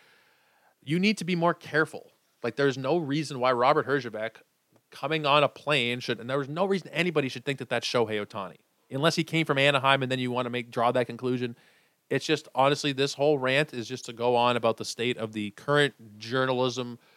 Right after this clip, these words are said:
slash, jour-, I mean, journalist slash reporter job that we are seeing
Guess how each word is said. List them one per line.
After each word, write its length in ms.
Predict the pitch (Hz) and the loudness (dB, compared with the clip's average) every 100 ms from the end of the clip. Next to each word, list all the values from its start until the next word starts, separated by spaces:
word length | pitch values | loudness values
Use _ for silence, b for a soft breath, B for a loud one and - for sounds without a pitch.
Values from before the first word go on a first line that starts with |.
| b | b
slash, 560 | - 113 113 110 - | -14 -2 0 0 -2
jour-, 340 | 117 101 - 95 | -10 -16 -20 -18
I 120 | 107 98 | -18 -16
mean, 180 | 104 92 | -18 -10
journalist 420 | 127 127 123 - | -6 -4 -4 -4
slash 300 | 117 113 - | 0 0 -2
reporter 400 | - 120 117 110 | -6 -2 -2 -2
job 420 | 113 104 98 95 b b b - | -2 0 0 -2 b b b -4
that 120 | 107 | -2
we 140 | 113 | 0
are 80 | 107 | -2
seeing 480 | - 107 107 104 | -4 -6 -6 -8